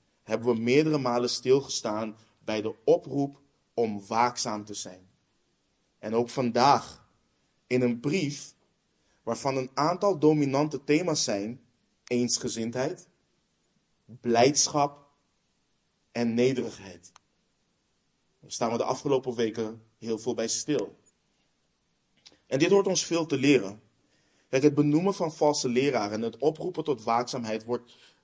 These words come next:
namelijk niet alleen bestempeld als bekrompenheid door velen of het zaaien van verdeeldheid. Nee, nee, het is voor velen zelfs een teken van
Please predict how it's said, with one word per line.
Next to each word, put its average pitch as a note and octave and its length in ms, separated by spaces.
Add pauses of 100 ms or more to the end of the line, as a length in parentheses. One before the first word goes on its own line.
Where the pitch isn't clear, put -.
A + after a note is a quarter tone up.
(180)
namelijk C3+ 480
niet D3+ 180
alleen C3+ 680
bestempeld C3+ 1080 (240)
als A#2+ 500
bekrompenheid A#2+ 1120
door A2 120
velen A2 580 (240)
of A#2 260 (160)
het A2+ 320
zaaien B2+ 540
van A#2 160
verdeeldheid. A#2 720
Nee, C3 140
nee, A#2 220
het A#2+ 120
is - 280 (400)
voor C3 220
velen D#3+ 400
zelfs A2+ 520 (280)
een A2+ 260
teken A#2 600 (200)
van A#2+ 500